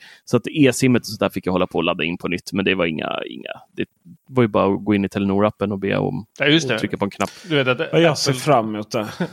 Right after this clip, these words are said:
Speaker 3: <laughs> När det fungerar.
Speaker 1: Ja, det är faktiskt en smutt.
Speaker 3: Över, eh, och om det skulle kunna fungera över plattformen också.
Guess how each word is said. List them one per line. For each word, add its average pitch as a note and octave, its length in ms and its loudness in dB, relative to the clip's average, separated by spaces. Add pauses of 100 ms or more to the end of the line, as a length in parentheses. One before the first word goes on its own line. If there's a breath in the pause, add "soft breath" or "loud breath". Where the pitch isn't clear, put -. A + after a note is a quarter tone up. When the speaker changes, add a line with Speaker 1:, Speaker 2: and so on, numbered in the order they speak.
(160)
Speaker 3:
<laughs> - 380 -6
När C3+ 220 0
det C3+ 100 2
fungerar. A2 560 -4 (100)
Speaker 1:
Ja, A2+ 320 4 (380 soft breath)
det C3+ 80 0
är B2 80 2
faktiskt A2 340 -6
en A2 80 -6
smutt. E3 160 6
Speaker 3:
Över, A#2+ 800 -2
eh, - 60 -6
och D#3+ 120 0
om D3 260 2
det C3+ 60 -2
skulle C3 200 -4
kunna C#3 180 -4
fungera C3+ 340 -2
över B2 140 -2
plattformen A#2 580 -4
också. A2 300 -10